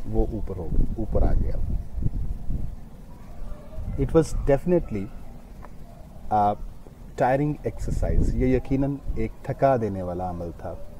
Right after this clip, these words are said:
Tiring से मुराद है थका देने वाला। But it proved flu-, fruitful। लेकिन ये फल आवर साबित हुआ।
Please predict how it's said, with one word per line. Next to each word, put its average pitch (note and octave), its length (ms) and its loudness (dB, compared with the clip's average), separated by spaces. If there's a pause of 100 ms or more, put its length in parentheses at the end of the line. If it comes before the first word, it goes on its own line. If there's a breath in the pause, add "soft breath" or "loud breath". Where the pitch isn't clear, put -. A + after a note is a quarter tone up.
(120)
Tiring C3 280 2
से B2 140 -4
मुराद G2+ 340 -2
है A2+ 140 -4
थका - 520 -8
देने E2 200 -8
वाला। - 440 -4 (960 loud breath)
But - 240 4
it D#3+ 120 4
proved - 360 2
flu-, - 440 0
fruitful। - 580 8 (280)
लेकिन A#2+ 580 4
ये A2 520 6
फल C#3+ 180 8
आवर G2 180 6
साबित - 420 4
हुआ। A2 240 4